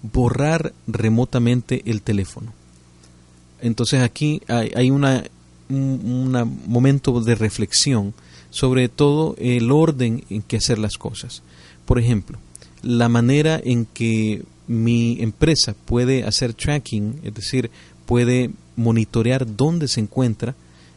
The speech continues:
mi teléfono, es por medio del I D del que hablamos el segmento anterior.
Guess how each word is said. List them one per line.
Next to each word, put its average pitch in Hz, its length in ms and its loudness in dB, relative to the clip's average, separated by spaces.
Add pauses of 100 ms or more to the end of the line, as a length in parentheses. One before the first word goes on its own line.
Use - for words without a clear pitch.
(140)
mi 117 140 2
teléfono, 135 560 0 (260)
es 117 160 -4
por 131 200 -2
medio 120 440 2 (360)
del 110 240 2
I 104 120 0
D 107 280 -4 (140)
del 107 200 -4
que 110 100 -2
hablamos 110 520 0
el 110 80 -6
segmento 107 380 0
anterior. 98 380 -6